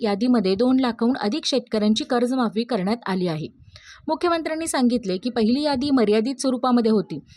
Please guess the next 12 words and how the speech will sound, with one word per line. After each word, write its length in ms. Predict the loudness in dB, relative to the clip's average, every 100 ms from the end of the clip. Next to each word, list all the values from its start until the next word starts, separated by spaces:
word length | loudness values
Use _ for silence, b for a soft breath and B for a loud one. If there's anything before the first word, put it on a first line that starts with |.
| b b
दुसरी 320 | -2 -2 0
यादी 260 | -2 0 0
अठ्ठावीस 440 | 0 0 -4 -4 -4
फेब्रुवारीला 480 | -4 -2 -4 -2 -2 0
जाहीर 220 | 0 0
करण्यात 320 | -2 -2 -2
आली. 160 | -2 -6 -10 _ _ _ B B
सरकारने 680 | -4 -2 -2 -4 -4 -8 -2
या 160 | -2
योजनेसाठी 720 | 0 -2 0 -2 0 -2 0
एक 60 | -2 -2
विस्तृत 300 | -4 -4